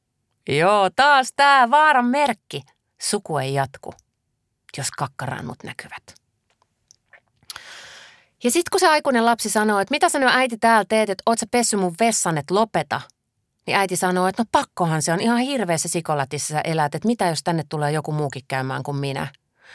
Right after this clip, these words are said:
Ja onko sulla muuten ketään kivaa tyttöä tai poikaa tai muuta kaveria nyt elämässä?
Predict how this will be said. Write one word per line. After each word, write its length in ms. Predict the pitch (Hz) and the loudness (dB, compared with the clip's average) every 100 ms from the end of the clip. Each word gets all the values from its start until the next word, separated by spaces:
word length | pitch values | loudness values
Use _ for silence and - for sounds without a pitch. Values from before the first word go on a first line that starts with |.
| - - - | -20 -20 -8
Ja 80 | - | -2
onko 220 | 247 254 | 0 0
sulla 180 | 214 202 | 0 0
muuten 280 | 185 175 165 | 0 -2 -2
ketään 380 | 240 254 285 262 | -2 -2 -2 -2
kivaa 320 | 226 208 208 | -2 0 0
tyttöä 400 | 185 170 - 175 | -2 -6 -2 0
tai 160 | 180 180 | 0 -2
poikaa 420 | 156 147 147 156 | -2 -4 -4 -6
tai 160 | 156 151 | -2 -2
muuta 220 | 139 139 | -2 -4
kaveria 400 | 131 135 135 135 | -4 -4 -2 -2
nyt 120 | 135 139 | -4 -6
elämässä? 580 | - 135 156 160 - | -6 -4 -4 -4 -4